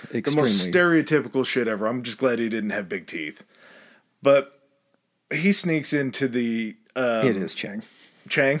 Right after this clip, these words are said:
Speaker 1: Yeah. Yeah, that, that seemed like it was fitting for that. Chang's an ambiguous enough name.
Speaker 2: He, he just walks into, like, so it's a circular room, and then it's got, like, the control room that, like,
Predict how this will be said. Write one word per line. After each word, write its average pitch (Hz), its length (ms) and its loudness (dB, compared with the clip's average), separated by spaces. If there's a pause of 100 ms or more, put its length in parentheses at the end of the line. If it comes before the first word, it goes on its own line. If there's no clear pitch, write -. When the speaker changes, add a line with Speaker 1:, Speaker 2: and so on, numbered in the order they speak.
Speaker 1:
Yeah. 101 300 4 (140)
Yeah, 147 200 4
that, 160 300 4
that 151 180 0
seemed 131 220 -2
like 113 160 -4
it 131 60 -2
was 113 160 -8
fitting 95 340 -8
for 104 180 -8
that. 95 260 -4 (400)
Chang's 165 340 2
an 143 120 0
ambiguous 120 800 -2 (600)
enough 123 340 -4
name. 107 360 -4 (240)
Speaker 2:
He, 190 340 2
he 165 260 2
just 143 280 0
walks 117 340 2
into, 113 300 0
like, 104 320 0
so 127 400 4 (260)
it's - 180 -4
a 113 40 -4
circular 131 440 0
room, 101 340 -2
and 113 160 -2
then 117 100 2
it's 104 120 -6
got, 113 260 0
like, 104 260 -4
the 110 100 -2
control 107 480 -2
room 117 280 0
that, 113 160 -4
like, 95 260 -8